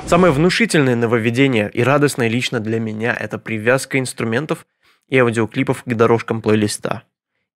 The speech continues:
И возвращение легендарного зацикливания паттерна в степ-секвенсоре ещё с одиннадцатой версии.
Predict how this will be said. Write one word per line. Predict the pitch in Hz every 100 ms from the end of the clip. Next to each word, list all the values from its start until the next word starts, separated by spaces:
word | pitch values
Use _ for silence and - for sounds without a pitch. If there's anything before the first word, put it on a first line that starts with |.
| -
И | 117 110
возвращение | 107 110 - 143 123
легендарного | 107 113 110 107 107 107
зацикливания | 104 117 107 107 104
паттерна | 107 110 - 104 107 107
в | 123 107 113
степ-секвенсоре | - 107 - - 107 107 113
ещё | 113 110 110
с | 113
одиннадцатой | 113 101 107 - -
версии. | - - -